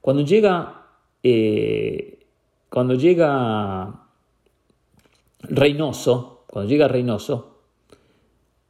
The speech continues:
eh, agarra al equipo mal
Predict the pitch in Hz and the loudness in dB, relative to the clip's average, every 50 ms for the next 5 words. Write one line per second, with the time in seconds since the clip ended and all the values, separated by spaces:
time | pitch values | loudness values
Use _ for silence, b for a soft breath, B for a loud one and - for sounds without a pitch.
0 | _ - 127 123 117 117 113 - - - - - - - - - - - _ _ | _ 2 2 4 4 2 0 0 -2 -4 -4 -4 -6 -6 -6 -8 -12 -14 _ _
1 | _ _ _ _ - - 131 156 190 202 202 202 185 170 160 - 135 139 135 - | _ _ _ _ -4 0 2 2 2 2 2 0 -2 -4 -2 -2 -2 -2 -2 0
2 | 165 139 104 - 117 117 123 - - - - _ _ _ _ _ _ _ _ _ | 0 0 0 2 2 2 2 0 -4 -18 -20 _ _ _ _ _ _ _ _ _
3 | _ _ _ _ _ _ _ _ _ _ _ _ _ _ _ - - 147 147 165 | _ _ _ _ _ _ _ _ _ _ _ _ _ _ _ -8 -4 0 0 2
4 | 160 135 110 98 98 - - | 2 0 -2 -4 -8 -14 -20